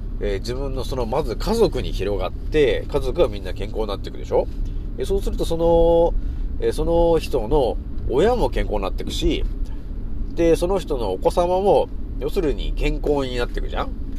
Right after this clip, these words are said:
そうすると、その、えー、お子様たちが大人になっていっても、えー、健康な、えー、お子様になるよと、えー、いうことになるんで、全てが、全てのレールが、あの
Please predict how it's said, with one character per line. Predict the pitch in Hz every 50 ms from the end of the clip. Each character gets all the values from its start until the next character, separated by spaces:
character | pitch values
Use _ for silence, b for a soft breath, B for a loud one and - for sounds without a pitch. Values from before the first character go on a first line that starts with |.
| B B B B B B B B B - -
そ | 190 190
う | 190
す | - 247
る | 247 -
と、 | - -
そ | - 165
の、 | 180 190 180
え | 180 - - - - 160 151 147
ー、 | 147 147
お |
子 | 147 165 -
様 | - 185 175 170
た | - 135
ち | - 117 113
が | 101 92
大 | 101 -
人 | 170 165 170 170
に | 165
な | 170 175
っ | 165
て | - - 160 147 135
い | 131
っ |
て | - - - 214
も、 | 226 196 143 117 92 - - - - - - -
え | - 95
ー、 | 92
健 | - - 131 123 117 - -
康 | - 117 120 135
な、 | 165 185 156 113 80 - - - - - - -
え | 87 87
ー、 | 90
お | 87
子 | - -
様 | - - 123 104 101 92 92 85
に | 78 90
な | 95 101 110
る | 87 90
よ | 98
と、 | 104 - - - - B B B B B B B B B B B B B -
え | 104 104 98
ー、 | 92 101
い | 113 123
う | 123
こ | - 123 117
と | 127 107
に | 85 90
な | 101 107
る | 95 -
ん | -
で、 | - -
全 | - - - 277 262 262 208
て | - 113 -
が、 | - - - - - - -
全 | - - - - 262 -
て | - 139
の | - - 95
レ | 107 131 139 143
ー | 135
ル | 143 139
が、 | 135 131 127 123 120 117 110 - - - - - - - - - - - - - -
あ | - 113
の | 117 113 113 113 113 113 110 110 110 110